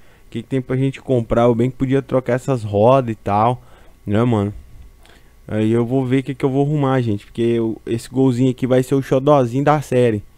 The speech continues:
né? Vai ser o nosso xodozinho. Eu vou ver o que que eu vou fazer com ele. Vou tá trocando ele de cor, mano. Deixa eu ver essa, essa cor aqui. Uai. Ah, mano, ficou bacana, hein?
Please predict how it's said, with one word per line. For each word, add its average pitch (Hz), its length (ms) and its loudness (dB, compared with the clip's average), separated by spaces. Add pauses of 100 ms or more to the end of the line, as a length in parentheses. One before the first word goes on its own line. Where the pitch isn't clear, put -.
(220)
né? 104 200 -2
Vai 104 140 0
ser 107 120 -6
o 107 60 -2
nosso 113 220 -4
xodozinho. 120 640 0 (400)
Eu 107 140 -4
vou 113 200 -2
ver 120 140 0
o 127 40 -2
que 123 120 -8
que - 80 -8
eu 127 60 -2
vou 131 100 -2
fazer 131 320 -2
com 139 160 -2
ele. 113 240 0 (420)
Vou 117 160 -2
tá 139 140 0
trocando 151 460 2
ele 139 140 2
de 123 120 -4
cor, 131 320 4
mano. 104 240 -2 (840)
Deixa - 140 -8
eu 127 80 -2
ver 135 120 2
essa, - 360 -6
essa 120 300 -2
cor 110 120 0
aqui. 101 340 -4 (2000)
Uai. 107 300 -4 (2000)
Ah, 101 200 -4
mano, 95 300 -2
ficou 98 400 -8
bacana, 107 640 -2
hein? 117 60 -2